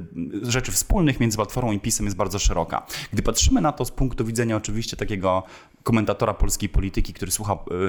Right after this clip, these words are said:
e, radiowych poranków, no to, to szokujące. Jak to Platforma i pis to samo? No niemożliwe. Ale pamiętajmy, że jest w naszym kraju rosnąca liczba, e, obywateli i obywatelek, dla których podstawowym źródłem wiedzy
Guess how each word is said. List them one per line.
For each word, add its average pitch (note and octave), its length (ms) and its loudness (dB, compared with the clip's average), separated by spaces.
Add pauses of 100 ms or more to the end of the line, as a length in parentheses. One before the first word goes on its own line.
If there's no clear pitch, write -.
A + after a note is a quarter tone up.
e, F#2 40 -2
radiowych F#2+ 360 0
poranków, E2 540 -2
no F#2+ 80 -6
to, E2 120 -8
to D2+ 240 -12
szokujące. C3 540 0
Jak B2+ 220 2
to - 100 -10
Platforma G2 500 0
i F2+ 60 2
pis - 260 2
to A2+ 100 0
samo? C3+ 400 2
No C3 100 2
niemożliwe. C3 720 2 (440)
Ale G2 220 2
pamiętajmy, C#3 580 2
że F#2+ 240 2
jest A2 440 -2
w D#2+ 80 -4
naszym F#2 300 0
kraju C#2+ 360 -4
rosnąca A2 420 0
liczba, D2 360 -2 (120)
e, C#2 280 -8
obywateli E2+ 480 -4
i E2+ 60 0
obywatelek, D#2+ 640 -6 (260)
dla F#2 120 -2
których A#2 300 0
podstawowym A2 540 0
źródłem G2 380 2
wiedzy E2 580 0